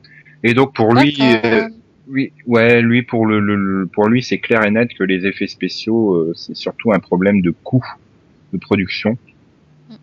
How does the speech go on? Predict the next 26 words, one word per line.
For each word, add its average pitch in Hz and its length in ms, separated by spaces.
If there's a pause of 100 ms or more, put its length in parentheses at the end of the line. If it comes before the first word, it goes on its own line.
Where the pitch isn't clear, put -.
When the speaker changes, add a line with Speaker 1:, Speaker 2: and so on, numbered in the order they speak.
(100)
Speaker 1:
Puisque, - 280
bah, 82 340
voilà, 92 220
dans 90 80
les 82 180
blockbusters, 85 720
euh, 71 260
y 76 80
a 76 40
pas 87 140
de - 40
problème, 82 640
mais, 71 300 (1700)
mais 78 180
que 78 80
dans 85 120
les, 73 500 (180)
dans, 65 220
dans 80 140
les 82 100
séries, 101 320
bah, 90 100
y 82 60
a 80 60
pas 90 120
le 87 100